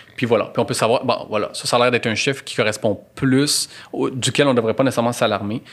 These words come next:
Puis voici un chiffre, euh, qui a l'air d'être plus associé à une démence à corps de Lewy. Maintenant, ça, ça doit être répliqué, là. Là, je dis ça, ça a l'air incroyable, mais,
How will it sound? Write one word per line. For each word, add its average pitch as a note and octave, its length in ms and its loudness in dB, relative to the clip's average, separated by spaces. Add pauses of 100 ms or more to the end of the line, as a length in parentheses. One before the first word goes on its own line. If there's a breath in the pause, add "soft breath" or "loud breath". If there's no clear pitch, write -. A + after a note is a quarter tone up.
(260 loud breath)
Puis A#2 100 -6
voici A#2 220 2
un A2+ 60 2
chiffre, - 400 -2 (360 loud breath)
euh, G#2+ 220 2
qui - 180 -4
a A2+ 60 4
l'air A2+ 160 2
d'être G#2+ 180 -6
plus - 160 -8
associé G#2+ 300 -4
à A#2+ 40 0
une A2 40 -2
démence G2+ 260 -2
à F#2+ 40 -4
corps F#2+ 160 -8
de F#2+ 80 -10
Lewy. - 160 -12 (260 loud breath)
Maintenant, C#3+ 320 2
ça, G3 160 0
ça - 140 0
doit B2+ 100 4
être B2 80 -2
répliqué, A2 380 -8
là. - 160 -12
Là, A#2 100 -4
je A2+ 60 -4
dis A#2+ 100 -2
ça, D#3 200 4
ça C#3 100 -2
a - 20 2
l'air A#2+ 80 2
incroyable, B2+ 320 0
mais, C#3 140 0